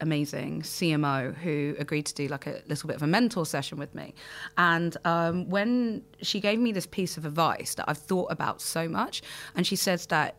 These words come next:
you know, we can't do everything all the time or do it well, 'cause you're, if you stretch yourself too thin, you're gonna do things a lot sloppy. So each day you've got to ask yourself, um, there's f-, five things, and you can only pick three of them,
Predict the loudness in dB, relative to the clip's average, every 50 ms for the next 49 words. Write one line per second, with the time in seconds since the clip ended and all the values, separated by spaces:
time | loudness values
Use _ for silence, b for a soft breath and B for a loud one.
0 | -2 0 2 2 2 0 -4 -8 -4 0 0 0 0 0 -2 2 4 4 4 2
1 | 0 0 -2 -2 0 0 -2 -2 0 -2 -6 -4 -6 -6 -6 -4 -6 -8 -6 -4
2 | -4 -4 -4 -6 -6 -4 -2 -2 0 0 -2 -4 -6 -4 -4 -4 -2 2 2 2
3 | 2 2 0 -2 -4 0 2 2 2 2 0 -4 -10 -14 B B B B B B
4 | -2 0 2 4 4 4 2 2 -2 -2 0 0 -2 -2 -2 0 2 0 0 0
5 | 0 -4 -2 0 0 0 -2 -2 -4 -6 -2 0 0 0 0 0 0 0 2 2
6 | 0 -2 -2 0 -2 -2 -2 -2 -4 -4 -4 -4 -6 -4 -6 -6 -8 -8 -8 -8
7 | -8 -4 -4 -6 -6 -6 -12 -12 -12 B B B B B B B -2 -2 0 4
8 | 2 2 2 2 0 2 4 4 4 4 0 0 -2 -4 -6 -6 -2 2 4 4
9 | 4 4 2 -2 -2 -2 0 0 0 0 0 -2 -2 -6 -8 -14 -18 -4 2 4
10 | 4 6 6 4 4 4 2 2 2 0 0 -4 -6 -8 0 2 4 4 4 2
11 | 0 -4 -8 -16 -16 -14 -10 -2 4 6 6 6 6 4 2 -2 -2 -2 0 0
12 | -2 -4 -6 -8 -4 0 2 2 2 2 0 0 -2 -2 -2 0 2 2 4 4
13 | 4 4 2 0 -2 -2 -4 -4 -4 -4 -8 -14 -12 -4 0 2 2 2 2 -2
14 | -4 -6 -8 -6 -6 -8